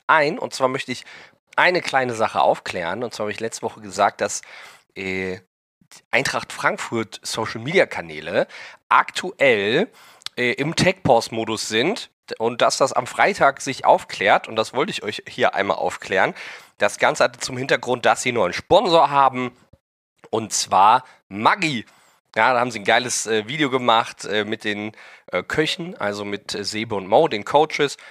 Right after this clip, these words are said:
von Eintracht Frankfurt Valorant. Äh, sehr, sehr cool und seitdem ist halt auch der Account wieder im ganz normalen Modus. Aber ziemlich, äh, coole Sache eigentlich, die sich Eintracht Frankfurt da überlegt hat. Äh, damit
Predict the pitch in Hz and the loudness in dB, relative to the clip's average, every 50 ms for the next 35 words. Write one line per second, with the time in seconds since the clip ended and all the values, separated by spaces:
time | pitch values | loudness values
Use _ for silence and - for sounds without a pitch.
0 | - _ - - 120 110 - 95 113 113 - 113 107 - - - 95 101 - - | -20 _ 2 2 2 2 4 0 0 0 0 -2 -2 -2 -4 -6 -6 -6 -6 -10
1 | 98 82 87 95 98 98 95 95 95 98 - - - - _ _ - 95 95 92 | -8 -2 0 0 2 2 0 0 -2 -4 -8 -20 -20 -20 _ _ -4 -4 -4 -2
2 | 92 95 107 117 113 107 101 - - - 127 123 127 120 107 98 - 95 92 101 | 0 2 2 2 2 2 -2 -4 -4 -6 -6 -4 -2 -2 -4 -2 0 2 0 0
3 | - - 98 92 64 80 - - 98 87 85 - 76 82 - - 92 90 87 87 | 0 -4 -10 -8 -8 -8 -8 -6 -6 -6 -4 -4 -4 -4 -4 -6 -6 -4 -2 -2
4 | 90 92 - - - - - _ _ _ - 101 95 - - 80 80 90 92 - | -4 -4 -8 -14 -20 -20 -20 _ _ _ -12 -10 -8 -2 0 0 2 0 -2 -6
5 | - - 90 87 98 98 101 71 95 101 113 104 104 85 95 - - - 110 101 | -12 -12 -6 -2 0 0 0 0 -2 -6 -6 -4 -4 -4 -4 -6 -6 -4 -4 -2
6 | 92 76 80 87 92 101 107 104 98 110 131 151 160 135 101 - - 104 113 139 | -2 -2 -2 0 -2 -2 -4 -4 0 4 4 4 6 4 2 0 -2 0 0 0
7 | - - - - 143 143 139 - - - - 117 120 123 123 135 - _ - - | -2 -2 -8 -8 -8 -6 -6 -4 -6 -4 -2 0 0 0 0 -2 -4 _ -20 -20
8 | - _ - - - 180 170 175 151 151 139 - - - - 82 82 87 76 78 | -20 _ -18 -12 -10 -6 -6 0 2 2 2 2 0 -2 -2 -4 -6 -8 -12 -12
9 | 80 - - - - - - _ _ - - 135 131 139 143 - - - 98 101 | -12 -14 -14 -16 -20 -20 -20 _ _ -10 -8 -6 -4 -4 -4 -4 -2 -2 -2 -2
10 | - - 117 - - - 73 80 - - - 85 - 87 80 82 95 - _ - | 0 -4 -6 -6 -6 -8 -8 -8 -8 -10 -12 -6 -4 -4 -2 -2 -4 -8 _ -14
11 | 101 90 107 113 120 127 165 - - - - - - - - - - - - _ | -4 0 0 0 0 0 -6 -6 -6 -6 -6 -6 -8 -12 -20 -20 -20 -20 -20 _
12 | _ _ _ _ - - _ - 98 98 95 98 107 104 - - 120 151 185 180 | _ _ _ _ -16 -14 _ -2 2 2 2 2 2 -2 2 4 4 4 4 2
13 | 151 - - | -2 -6 -20